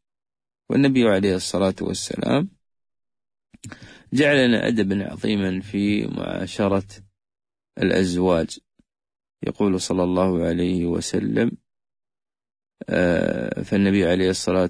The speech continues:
والسلام يحثنا على أن، آه، ننظر في ما عند الطرف الآخر من الأمور الطيبة والحسنات والإيجابيات ويتغاضى عن قليل العيوب.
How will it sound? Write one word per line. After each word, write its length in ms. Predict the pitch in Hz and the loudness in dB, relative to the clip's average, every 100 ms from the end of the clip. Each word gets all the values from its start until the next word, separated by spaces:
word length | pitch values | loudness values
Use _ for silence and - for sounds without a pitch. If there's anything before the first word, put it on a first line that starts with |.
| - | 0
والسلام 720 | - - - 90 110 127 - - | -4 -4 -2 0 2 2 0 -2
يحثنا 760 | 110 117 165 156 98 92 104 104 | -2 0 -2 -2 -2 0 2 2
على 500 | 90 92 98 120 - - _ _ _ _ - | 0 0 2 2 -2 -6 _ _ _ _ -4
أن، 380 | 107 107 110 - _ - | 2 4 2 0 _ -14
آه، 760 | - - - - - 50 50 | -12 -10 -12 -12 -8 -6 -2
ننظر 640 | 120 131 139 101 98 92 87 | 2 4 4 4 4 2 0
في 520 | - 95 98 101 - - _ - _ _ | 0 0 2 0 -2 -10 _ -20 _ _
ما 220 | - 101 101 | 0 2 4
عند 320 | 120 113 98 92 95 - - | 4 4 4 4 4 0 -4
الطرف 520 | 90 - 98 92 - | -6 0 0 0 0
الآخر 640 | 85 - 98 95 95 92 - - | -2 2 2 2 0 0 -4 -6
من 360 | 92 92 90 82 - | -2 0 0 -2 -4
الأمور 400 | - - 98 87 | -6 -2 0 2
الطيبة 640 | 87 - 95 98 90 87 87 | 0 0 0 2 2 2 2
والحسنات 880 | 85 101 - - - - 87 90 - | 0 -4 -10 -8 -4 -2 -2 -2 -2
والإيجابيات 1080 | - - - - 85 - 85 85 90 - | -2 -2 -2 -2 -2 -4 -2 0 -2 -4
ويتغاضى 500 | 87 101 101 110 107 | -4 -2 -2 0 0
عن 180 | 92 90 | 0 -2
قليل 300 | 87 107 120 | 0 0 2
العيوب. 360 | - 110 127 | 2 0 0